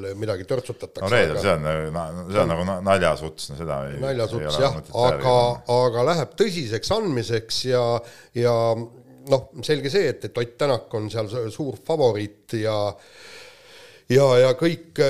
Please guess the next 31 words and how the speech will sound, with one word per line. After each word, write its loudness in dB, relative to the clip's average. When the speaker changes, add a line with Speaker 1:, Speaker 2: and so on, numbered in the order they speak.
Speaker 1:
kõik -4
rivaalid 0
ja 2
ka 2
ta -2
ise 0
ütleb, -2
et, -6
et -6
enam 2
ei 4
ole 0
midagi -2
tagasi 0
hoida, 0
ega -6
siin -2
ei 2
olegi 0
jäänud, 0
ega -2
me, -4
me 2
ei -10
tea 6
ju 2
tegelikult, -4
et -14
mitu -4
etappi -6
veel, -8